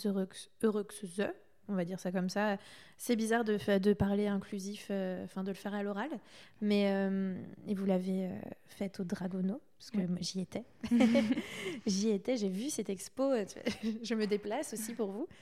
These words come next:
Speaker 1: <laughs>
Speaker 2: Et tu vois que tu fais des musées.
Speaker 1: Ouais, tu vois, <laughs> comme quoi. Non, mais, euh, bah, justement, ça, ça vient un peu à, à, à cette question, c'est à quel moment déjà tu t'es dit, euh, euh, je veux faire ce projet d'exposition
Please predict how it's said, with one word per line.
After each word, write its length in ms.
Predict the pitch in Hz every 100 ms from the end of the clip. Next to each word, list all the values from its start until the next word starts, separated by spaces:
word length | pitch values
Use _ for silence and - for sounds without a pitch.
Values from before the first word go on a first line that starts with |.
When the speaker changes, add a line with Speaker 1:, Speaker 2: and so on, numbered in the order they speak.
| - -
Speaker 1:
<laughs> 680 | - - 302 302 - 302 -
Speaker 2:
Et 60 | 214
tu 80 | 185
vois 100 | 427
que 60 |
tu 60 | -
fais 100 | 285
des 100 | 254
musées. 420 | 240 226 254 277
Speaker 1:
Ouais, 280 | 214 247 359
tu 140 | 254 233
vois, 640 | 277 269 247 - 320 277
<laughs> 40 |
comme 180 | 254 220
quoi. 160 | 208 233 - 202 247 -
Non, 280 | 220 247 285
mais, 240 | 247 220 208 202 202
euh, 360 | 202 202 202 - - - - - -
bah, 160 | 214 214
justement, 400 | 240 - 277 349
ça, 160 | 262 226 262
ça 320 | 208 214 208
vient 300 | 202 277 277
un 80 | 233
peu 140 | 277
à, 460 | 262 226 208 202 196
à, 200 | - 208 208 - - - -
à 100 | 220
cette 160 | 220
question, 340 | - 233 - 294 320
c'est 260 | - 208 -
à 100 | 208
quel 300 | - 320 320
moment 320 | 302 285 285
déjà 300 | 277 220 247
tu 140 | 302 233
t'es 160 | 220
dit, 320 | 185 220 294 233
euh, 140 | 196 - - - - - -
euh, 220 | 208 208 208
je 160 | 196
veux 140 | 196 196
faire 200 | 247 262
ce 120 | 233
projet 380 | 196 226 214 226
d'exposition 640 | 202 - 196 185 -